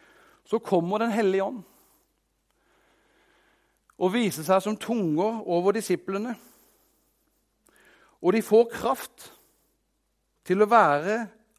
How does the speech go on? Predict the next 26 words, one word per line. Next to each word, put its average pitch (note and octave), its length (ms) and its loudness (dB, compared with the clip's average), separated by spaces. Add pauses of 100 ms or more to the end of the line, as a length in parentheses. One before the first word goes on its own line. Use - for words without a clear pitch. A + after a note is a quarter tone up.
(180)
hans G#3 260 -4
disipler. B3+ 540 -8 (2500)
Jeg - 100 -20
skal E3 160 -6
lese D3+ 400 -8 (1300)
det D3+ 100 -8
som F3 100 -10
står F3 180 -4
i F3+ 40 0
Apostelen E3+ 480 -4
i D#3+ 60 -8
kapittel E3+ 280 -10
to, B3+ 280 -8
vers G3 180 -4
en E3+ 180 -8
til F3+ 100 -10
fire. C3+ 320 -10 (840)
Da F3 100 2
pinsedagen G3+ 760 2
kom, A3 420 0 (140)
var F3+ 200 0
alle G3+ 220 4
samlet G3 380 2
på G#3 80 0
et F3+ 160 2
sted. D#3+ 380 -4